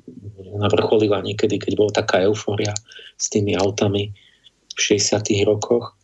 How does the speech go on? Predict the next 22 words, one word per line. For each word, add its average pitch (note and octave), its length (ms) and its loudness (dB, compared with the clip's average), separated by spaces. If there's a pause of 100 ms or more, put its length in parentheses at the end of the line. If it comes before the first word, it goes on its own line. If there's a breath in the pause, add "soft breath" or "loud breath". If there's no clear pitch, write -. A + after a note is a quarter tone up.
(880 loud breath)
ale G#2 240 2
že A#2+ 400 2 (120)
po D3 120 2
sto D#3+ 240 -2
rokoch C3+ 760 -2 (1400)
máme, A#2 720 0 (240)
máme, B2 600 4 (800)
lebo A2 280 2
sú G#2+ 160 0
americké B2+ 560 2
čísla, C3 440 0
tak - 200 -4
s-, - 160 -2 (120)
že A#2 400 0 (600 loud breath)
Američan C#3 520 2
má A#2+ 120 0
šancu, C3 400 0
že B2 200 2
sk-, - 200 -4 (360)
skončí - 480 0
pod - 200 -2
kolesami B2 560 2